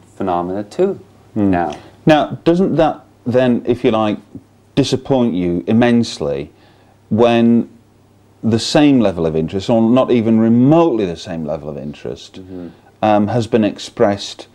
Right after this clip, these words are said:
Speaker 2: both by the media at large, apart from isolated, uh, publicity,
Speaker 1: Yeah.
Speaker 2: uh, but more to the point, by the mainstream scientific community?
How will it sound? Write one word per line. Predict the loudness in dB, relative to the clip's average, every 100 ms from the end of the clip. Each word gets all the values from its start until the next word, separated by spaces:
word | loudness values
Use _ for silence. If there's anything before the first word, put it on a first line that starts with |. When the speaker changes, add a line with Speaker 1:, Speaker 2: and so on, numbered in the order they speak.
| _ -20 _ _
Speaker 2:
both | 2 2 -2 -2
by | -2 0 0 -2 -4
the | -2
media | 0 0 0 -2
at | -2
large, | -2 -2 -4 -6 -10 -20 _ _ _ _ _ _ _
apart | -4 -2 0
from | 0
isolated, | -2 -2 -4 -2 -2 -2 -4 -6 -4
uh, | -2 -2
publicity, | -6 -8 -8 -8 -8 -8 -8
Speaker 1:
Yeah. | -10 -10 -16 _ -20 _ _ _ _
Speaker 2:
uh, | 0 2 0 -2
but | 0 0 0 -10 -4
more | 0 2 0
to | -2
the | -4
point, | 0 0 0 -4
by | 0 2 2
the | 2
mainstream | 2 2 0 -2 -2
scientific | -2 -2 0 -2 -2 -4
community? | -2 0 2 0 -2 -4